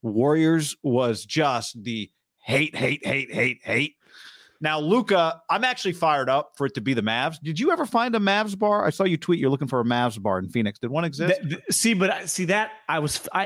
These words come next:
Speaker 2: I didn't even mean, that was more of just a "fuck you" how much I hate these guys.
Speaker 1: No, no, I know. But
Speaker 2: You, you
Speaker 1: does
Speaker 2: have
Speaker 1: one,
Speaker 2: to
Speaker 1: did
Speaker 2: admit,
Speaker 1: anyone
Speaker 2: though,
Speaker 1: find
Speaker 2: was,
Speaker 1: one?
Speaker 2: was I, was I not correct, though, seeing them lose like they did, how awesome that was? Like, it doesn't get any better than that.
Speaker 1: <clears throat> I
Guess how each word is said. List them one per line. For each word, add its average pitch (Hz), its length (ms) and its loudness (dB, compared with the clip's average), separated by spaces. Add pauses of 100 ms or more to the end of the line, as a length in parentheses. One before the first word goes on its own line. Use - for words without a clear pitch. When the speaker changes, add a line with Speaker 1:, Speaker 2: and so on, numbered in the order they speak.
Speaker 2:
I 196 140 2
didn't 214 140 4
even 160 260 4
mean, 208 240 4
that 202 220 0
was 196 200 0
more 185 260 4
of 131 120 -6
just 147 240 -6
a 139 80 -6
"fuck - 460 -4
you" 143 120 0
how 123 140 0
much 127 240 -4
I 110 80 -4
hate 113 240 -4
these 139 160 -6
guys. 175 320 0
Speaker 1:
No, 214 100 4
no, 202 140 2
I 180 80 2
know. 143 160 2
But 165 220 0
Speaker 2:
You, 262 80 -2
you 269 100 6
Speaker 1:
does 170 80 6
Speaker 2:
have 349 100 4
Speaker 1:
one, - 80 -4
Speaker 2:
to 139 80 4
Speaker 1:
did - 100 4
Speaker 2:
admit, 202 120 4
Speaker 1:
anyone 165 140 2
Speaker 2:
though, 185 100 4
Speaker 1:
find 156 220 2
Speaker 2:
was, 196 80 4
Speaker 1:
one? 202 100 -2
Speaker 2:
was 196 160 2
I, 254 200 2
was 190 200 2
I 254 140 2
not 311 200 2
correct, 196 420 0
though, 226 100 2
seeing 226 380 0
them 175 200 2
lose 180 360 0
like 190 200 -2
they 190 140 2
did, 185 240 2
how 147 260 -4
awesome 156 400 -6
that 226 180 -2
was? 254 400 -4
Like, 220 100 -6
it 233 80 -6
doesn't 247 220 0
get 262 140 0
any 311 120 -4
better 123 280 -6
than 104 80 -18
that. 113 600 -4
Speaker 1:
<clears throat> - 60 -20
I 160 260 4